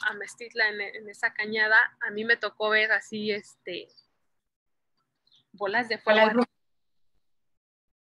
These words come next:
Speaker 1: Así, impresionante, ¿no? Entonces,
Speaker 2: A las brujas de fuego.
Speaker 1: sí, este, que yo ya las había escuchado, había escuchado también historias, este,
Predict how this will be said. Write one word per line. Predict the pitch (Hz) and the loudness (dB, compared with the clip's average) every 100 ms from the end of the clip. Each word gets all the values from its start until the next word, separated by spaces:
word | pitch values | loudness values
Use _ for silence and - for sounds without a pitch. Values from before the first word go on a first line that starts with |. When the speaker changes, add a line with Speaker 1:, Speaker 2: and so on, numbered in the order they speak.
| _ _ _ _ _ _ _ _ _ _ _ _ _ | _ _ _ _ _ _ _ _ _ _ _ _ _
Speaker 1:
Así, | - - 240 | -4 -2 -6
impresionante, | 214 233 254 262 247 247 226 185 | 0 0 4 4 4 2 0 -2
¿no? | 226 277 | 0 0
Entonces, | 254 240 233 | 0 0 2
Speaker 2:
A | 220 | 4
las | 226 | 4
brujas | 226 262 294 | 2 0 2
de | 262 247 | 2 -2
fuego. | 233 208 _ _ _ _ _ _ _ _ | -4 -6 _ _ _ _ _ _ _ _
Speaker 1:
sí, | 277 277 240 - _ _ _ _ | 4 6 4 -6 _ _ _ _
este, | 254 262 247 - 247 - | 4 4 4 2 2 2
que | 240 | 2
yo | 294 | 4
ya | 339 | 4
las | 349 330 | 4 4
había | 262 262 | 2 2
escuchado, | 277 277 - 233 233 | 0 -4 0 4 4
había | 254 240 | 4 0
escuchado | - 247 240 233 | -2 0 2 2
también | 220 220 226 226 | 0 0 0 -2
historias, | 220 - - 240 233 240 285 339 - - - - - | -8 -8 -2 0 2 2 2 0 -4 -4 -12 -10 -8
este, | 202 202 196 - - - - 196 190 | -8 -8 -8 -16 -20 -20 -10 -8 -8